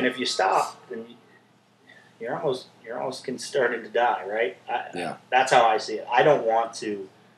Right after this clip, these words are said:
Speaker 1: to stop. I wanna continue to grow in any and all aspects. So.
Speaker 2: Yeah, that brings me
Speaker 1: Um,
Speaker 2: to an, another point, too, that I, I had earlier is it's very easy and kind of appealing to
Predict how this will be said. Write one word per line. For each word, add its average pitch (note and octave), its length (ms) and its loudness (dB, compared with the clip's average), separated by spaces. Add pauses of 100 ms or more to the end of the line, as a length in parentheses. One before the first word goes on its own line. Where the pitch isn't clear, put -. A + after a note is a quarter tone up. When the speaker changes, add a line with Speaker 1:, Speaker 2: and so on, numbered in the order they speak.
(200)
Speaker 1:
to G#2+ 100 -6
stop. - 340 -6
I A2 160 4
wanna A2+ 160 2
continue G#2+ 480 -4
to G#2+ 60 -6
grow A2 320 -2
in G#2 80 -10
any A2 320 -6
and G#2 200 -10
all G#2+ 240 2
aspects. G2+ 500 -10
So. G2+ 240 -6 (640)
Speaker 2:
Yeah, F2+ 100 0
that G2 100 2
brings C3 200 0
me C3+ 80 2
Speaker 1:
Um, A2 40 -2
Speaker 2:
to A#2 100 2
an, G#2 140 -2
another G#2+ 300 2
point, G2+ 300 -4
too, A2 160 -2
that F#2+ 120 2
I, F2 140 -2 (100)
I E2+ 60 -2
had F2 180 0
earlier F2 460 -6
is - 380 -8 (400)
it's A2 180 2
very A#2+ 420 4
easy A2+ 540 -4
and F#2+ 140 -10
kind F#2 180 -4
of E2+ 160 -10
appealing G2 560 -2
to F#2 360 -4